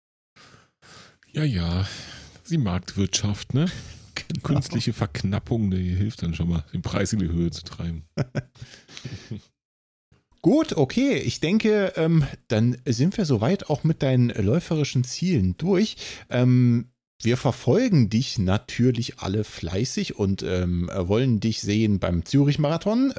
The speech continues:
Speaker 2: wollen dich sehen beim Grüner Ringlauf und natürlich auch beim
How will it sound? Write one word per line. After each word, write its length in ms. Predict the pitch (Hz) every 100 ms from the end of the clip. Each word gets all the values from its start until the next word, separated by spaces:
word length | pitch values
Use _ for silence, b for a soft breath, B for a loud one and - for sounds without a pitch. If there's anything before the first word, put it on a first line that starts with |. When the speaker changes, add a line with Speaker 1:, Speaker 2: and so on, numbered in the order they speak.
| 113
Speaker 2:
wollen 300 | 98 104 101
dich 120 | 90
sehen 240 | 98 95
beim 180 | 90 87
Grüner 400 | - 92 82 -
Ringlauf 380 | 104 107 127 -
und 260 | 120 139 -
natürlich 440 | 123 113 120 - -
auch 220 | - 98 -
beim 380 | - 95 101